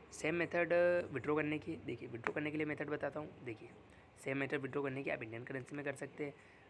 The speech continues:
अ, यूएस करेंसी डॉलर में भी कर सकते हैं, किसी में भी कर सकते हैं। अगर डॉलर में आप विड्रॉ करेंगे तो hand to hand आपके अकाउंट में आ जाएगा, और अगर आप, अ, इंडियन करेंसी में करेंगे तो ट्वेंटी फ़ोर आवर्स के अंदर आपके अकाउंट में आ जाएगा। विड्रॉ का कोई प्रॉब्लम नहीं है, वह पूरी ट्रस्टेड साइट है,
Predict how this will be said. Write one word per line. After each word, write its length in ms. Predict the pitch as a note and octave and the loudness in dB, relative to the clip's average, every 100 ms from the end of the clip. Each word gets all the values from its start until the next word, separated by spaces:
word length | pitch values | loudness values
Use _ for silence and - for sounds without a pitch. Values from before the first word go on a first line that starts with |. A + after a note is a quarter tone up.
| - | -10
अ, 180 | C3 | -6
यूएस 280 | B2 B2 C3 | -4 -2 -4
करेंसी 380 | - C#3 C3 D3 | -2 -4 -2 -2
डॉलर 300 | C3 A#2 B2+ | 0 0 0
में 140 | C#3+ | -2
भी 60 | D3 | -2
कर 100 | C#3+ | -4
सकते 300 | - - F3 | -4 -8 -8
हैं, 40 | |
किसी 200 | - C#3 | -8 -6
में 120 | B2+ A#2+ | -6 -6
भी 60 | |
कर 100 | B2 | -6
सकते 280 | A2+ A#2 B2+ | -8 -10 -6
हैं। 60 | A#2+ | -2
अगर 120 | A#2+ | -2
डॉलर 240 | A#2+ C3+ | -2 0
में 120 | E3 | 0
आप 60 | E3 | 0
विड्रॉ 220 | D3 D3 | 0 0
करेंगे 200 | D3+ D3 | 0 -2
तो 100 | D#3+ | -2
hand 160 | D3 B2 | -2 -2
to 80 | C#3+ | -2
hand 120 | D3 | -2
आपके 200 | C3+ E3+ | 0 0
अकाउंट 260 | C#3+ C#3 | 0 0
में 80 | D3+ | 0
आ 40 | C#3+ | 0
जाएगा, 320 | C3 C3+ F#3+ - - - - | 0 -2 -4 -8 -18 -20 -8
और 120 | - | 2
अगर 300 | C3 B2+ C3 | 4 6 4
आप, 280 | C3 C3 - | 4 4 2
अ, 340 | D#3 D3 D3 B2+ | 0 0 -2 -4
इंडियन 220 | B2 D#3 | -4 0
करेंसी 260 | D#3 C3+ | -2 -2
में 80 | D3+ | -6
करेंगे 220 | D3 C#3 D#3 | -4 -4 -2
तो 140 | G3+ | -4
ट्वेंटी 320 | - D3+ C3 | 0 2 2
फ़ोर 220 | C#3 D3 | 0 0
आवर्स 460 | C3+ C3 B2 B2+ B2+ | 2 0 0 0 -2
के 80 | D3 | -4
अंदर 200 | B2 D#3 - - | -4 -4 -6 -6
आपके 300 | - - B2 | -6 -6 -6
अकाउंट 260 | - B2 | -4 -6
में 140 | - D#3 | -2 -2
आ 20 | |
जाएगा। 340 | A#2+ G#2+ A#2 - - - - | 0 -2 -6 -14 -18 -6 -2
विड्रॉ 220 | B2+ D3 | 2 2
का 80 | D3+ | 2
कोई 220 | D3 D3 | 4 2
प्रॉब्लम 340 | D#3 C#3+ D3 | 4 2 2
नहीं 320 | D3 D3 C#3+ | 0 -2 -2
है, 80 | D3 - - - - | -4 -6 -18 -20 -18
वह 340 | - B2 B2+ C3 | -4 0 2 0
पूरी 340 | - C3 C3+ | -2 0 0
ट्रस्टेड 400 | D3 C3+ - D3 | 2 -2 0 0
साइट 280 | - C3 C3 | 0 -2 -2
है, 100 | E3 | -6